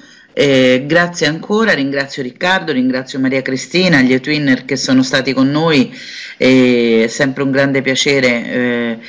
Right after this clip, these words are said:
sentirci, eh, e vi auguro una buona serata e un buon fine settimana. Vi ricordo che questo webinar sarà caricato su, eh, YouTube appena possibile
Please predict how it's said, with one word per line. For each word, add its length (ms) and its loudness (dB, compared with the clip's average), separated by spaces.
sentirci, 1000 0
eh, 1000 2
e 120 0
vi 120 4
auguro 280 0
una 120 -6
buona 260 -4
serata 540 -4
e 100 -6
un 540 0
buon 460 2
fine 260 -2
settimana. 640 0
Vi 120 -2
ricordo 400 -2
che 140 -6
questo 340 -6
webinar 440 0
sarà 500 -2
caricato 560 -2
su, 500 -4
eh, 260 2
YouTube 840 2
appena 340 0
possibile 800 -4